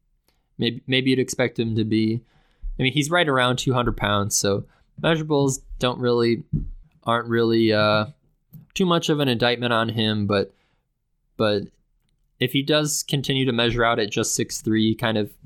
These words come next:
it's, it's still a little, little short for, for the average two guard in the N B A. So the, the ability for him to run an offense or improve hi-, his shooting would be crucial if he wants to succeed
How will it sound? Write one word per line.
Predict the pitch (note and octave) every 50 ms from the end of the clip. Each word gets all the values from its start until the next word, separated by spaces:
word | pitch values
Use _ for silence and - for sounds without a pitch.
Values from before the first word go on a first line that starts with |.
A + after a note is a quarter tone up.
| - _ _
it's, | - - - - - - -
it's | B2+ -
still | - - E3 D#3+
a | C#3+
little, | C#3 C#3+ D3+ D#3 D#3 D3+
little | D3 D#3 C3+ C3+
short | - - - B2+ B2+ C3 B2+ -
for, | - - B2 A2+ A2+ A2+ A2 G#2+ G#2+ G2 - - - - - - - -
for | - - A#2 A#2 A2+
the | A2+ A2+ G2
average | A2 A#2+ B2 A#2+ A#2 A#2+ - -
two | - D3+ C#3+
guard | C3 C3+ B2+ B2+ B2+ B2+ A#2+
in | A#2
the | A2+ G#2+
N | A2 G#2+ G#2+
B | G2 G2+ G2+ G2+
A. | G#2+ G#2+ G#2 G#2+
So | - - - G2 G2 G2 - _ _ _ _ _ _ _ _ _ _ _
the, | - B2+ C3 C3 - -
the | C3 B2 B2+
ability | B2+ D#3 E3+ F#3 F3+ E3+ E3
for | D#3+ - C3+
him | - - C3+ C3+ C3
to | - A2+
run | G#2 A#2 A#2+ A#2+
an | A2 G#2+
offense | G#2+ A2+ A2 - - B2 A#2 A2+ A#2 - -
or | G#2+
improve | G2+ G2 - - A#2+ A2+ G#2+
hi-, | G#2 G2+ - - -
his | - A2 F#2+
shooting | - - A#2+ A2 A2+ A2
would | G#2+ G2+
be | G#2 G2
crucial | - - A#2 A2 G2+ - - A2 G#2+
if | G#2+ -
he | G#2+ G2+
wants | G2+ G#2+ G#2 G#2 - -
to | - G#2+ G#2 G2+ - -
succeed | - - - - - - - B2+ C3 C3+ C#3 D3 D#3